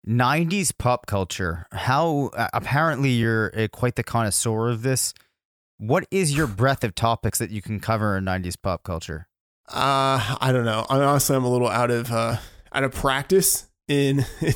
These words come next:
Speaker 2: talking about, uh, nineties pop culture, but, uh, music, music is probably,
Speaker 1: Okay.
Speaker 2: uh, mainly, mainly the wheelhouse. Although, uh, at one point I was also very well versed in nineties movies.
Speaker 1: Okay, so I ask this because, um, my wife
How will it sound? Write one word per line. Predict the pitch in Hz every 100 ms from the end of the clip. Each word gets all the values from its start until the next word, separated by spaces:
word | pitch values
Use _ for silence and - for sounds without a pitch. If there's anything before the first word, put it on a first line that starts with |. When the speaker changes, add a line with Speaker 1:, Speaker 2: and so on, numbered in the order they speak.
| -
Speaker 2:
talking | - - - 180 180
about, | 131 127 131 127
uh, | 131 123
nineties | 113 135 131 -
pop | 139 143
culture, | 175 175 185
but, | 156 160 151
uh, | 196 190 - _
music, | 247 233 240 175 147 139 -
music | - 147 135 123
is | 123
probably, | - - - 123 117 135
Speaker 1:
Okay. | 165 135 117
Speaker 2:
uh, | 90 58
mainly, | 110 123 127 127 -
mainly | 151 151 143
the | 127
wheelhouse. | 117 113 123 120 123
Although, | - 139 135 127
uh, | 131 131 131 - _ -
at | 139
one | 151 156
point | 156 147
I | 127
was | 135 123
also | 113 123 113
very | 117 110
well | 110 113
versed | 120 110 -
in | - -
nineties | 50 - -
movies. | - - 50 139 -
Speaker 1:
Okay, | 151 127 107 87 90
so | - 156 143
I | 123 143
ask | 135 139 139 -
this | 117 -
because, | - 104 - 110 104 95
um, | 107 95 87 85 _ _ _ _ _ _ _ _ -
my | 123 143
wife | 120 110 120 76 - -